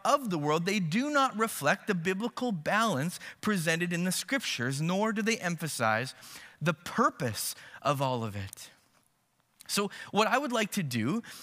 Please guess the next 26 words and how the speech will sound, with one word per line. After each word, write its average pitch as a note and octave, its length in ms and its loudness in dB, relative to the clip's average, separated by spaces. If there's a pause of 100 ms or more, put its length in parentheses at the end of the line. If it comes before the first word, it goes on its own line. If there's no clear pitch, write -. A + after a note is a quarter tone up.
(160)
is G3 200 2
to G#3+ 100 2
present G#3+ 400 2
a G3 60 2
slight B3+ 360 0
adjustment F3 880 2 (260)
to G#3 140 4
the G3+ 120 2
statement, G3 640 0
"In A#3 260 2
the A3 80 4
world, C#3 520 2 (460)
but F3+ 160 2
not F#3+ 280 4
of G#3+ 240 4
the E3+ 100 0
world," C3 280 2
so G3+ 120 0
that G3 80 2
we G#3+ 120 2
can A3 160 0
be A3 100 2
better G#3 280 2
equipped E3+ 500 -4
to F#3+ 140 0
live D3+ 420 -2